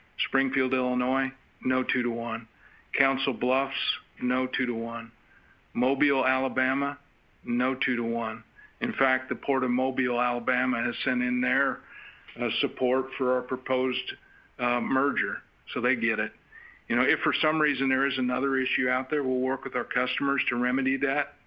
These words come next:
as, uh, as we always have. And, you know, as J J said, it's important to note that in a little over three business days, over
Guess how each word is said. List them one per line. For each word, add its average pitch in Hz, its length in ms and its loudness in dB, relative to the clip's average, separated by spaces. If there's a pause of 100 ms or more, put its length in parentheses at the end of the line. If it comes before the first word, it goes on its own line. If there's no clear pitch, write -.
(100)
as, 123 180 -2 (180)
uh, 123 240 0
as 127 180 0
we 127 140 2
always 127 260 2
have. 123 340 0 (680)
And, 123 340 2
you 139 120 0
know, 131 240 2
as 127 180 0
J 135 180 2
J 131 200 0 (100)
said, 127 160 2
it's 120 160 -4
important 127 400 0
to 127 60 2
note 131 340 0
that 123 180 -2 (640)
in 120 120 2
a 123 60 2
little 143 280 2
over 135 260 0
three 135 240 0
business 127 520 -2
days, 117 320 -2 (560)
over 123 300 -2